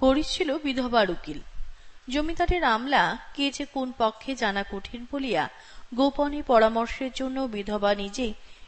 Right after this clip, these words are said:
ইতিপূর্বে দুই একবার উকিলের বাড়ি আসিয়াছিলেন। আজ সকালেও তাহার গাড়ি আসিয়া হরিশের সদর দরজায় থামিল। হরিশ সসম্ভ্রমে তাহাকে নিজের বসিবার ঘরে আনিয়া বসাইলেন।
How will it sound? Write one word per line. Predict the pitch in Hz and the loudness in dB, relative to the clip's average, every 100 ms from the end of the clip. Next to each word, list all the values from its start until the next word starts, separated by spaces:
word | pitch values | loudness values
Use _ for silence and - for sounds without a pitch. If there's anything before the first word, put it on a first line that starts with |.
| - | 0
ইতিপূর্বে | 285 - 302 311 302 302 | 2 2 0 -2 -4 -4
দুই | 240 233 | -2 0
একবার | 240 240 262 262 - | 0 2 2 2 0
উকিলের | 202 220 220 202 | -6 -4 -4 2
বাড়ি | 185 196 180 | 2 4 2
আসিয়াছিলেন। | 175 - 175 170 - 165 151 - _ - - - - - - _ - | 0 -2 -2 -2 -6 -6 -8 -12 _ -20 -20 -20 -20 -20 -20 _ 2
আজ | 285 302 | 4 4
সকালেও | - 277 269 302 349 | 2 0 0 0 0
তাহার | 339 269 262 | 0 0 0
গাড়ি | 247 220 226 240 | 4 6 6 0
আসিয়া | 254 - 208 151 | 0 0 4 4
হরিশের | 240 240 240 - 262 | 2 0 0 -4 -6
সদর | - 220 208 226 | 2 2 2 0
দরজায় | 214 190 180 180 | 2 2 2 0
থামিল। | 208 160 156 160 - - - - - - | -2 -4 -8 -10 -12 -20 -20 -20 -6 2
হরিশ | 254 262 | 2 2
সসম্ভ্রমে | - 226 214 - 247 240 247 254 | -2 0 0 -2 -6 -2 -2 -2
তাহাকে | 269 208 196 208 226 - - - 240 | -2 -4 -4 -6 -8 -8 -20 -8 -2
নিজের | 254 285 | 0 0
বসিবার | 240 226 - 254 269 | 0 -2 -2 -2 -2
ঘরে | 254 247 247 | -2 -2 0
আনিয়া | 220 190 202 | 0 0 -2
বসাইলেন। | 226 180 - 175 170 165 | 0 0 0 -2 -2 -6